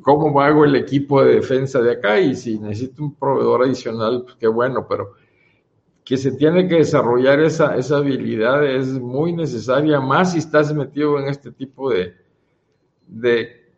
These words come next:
negociaciones de, de softwares que te cuestan millones y que pueden ser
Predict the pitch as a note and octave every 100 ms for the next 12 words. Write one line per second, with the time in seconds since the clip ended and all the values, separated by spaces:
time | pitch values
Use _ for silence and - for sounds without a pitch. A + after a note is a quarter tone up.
0 | _ A#2+ C3+ C3+ C3+ C#3+ B2 - C#3+ D3+
1 | D3 B2+ A#2 A2 G#2 F2 G2+ G#2+ G2 -
2 | - - _ _ - B2 C3 C3 B2 A2
3 | - - G#2+ - A2 A#2 - B2 A2+ A#2
4 | A#2 A#2 A#2+ B2 A#2+ - G#2+ G#2 A2+ A2+
5 | A2+ G#2+ A2+ A#2 A2 F#2+ F#2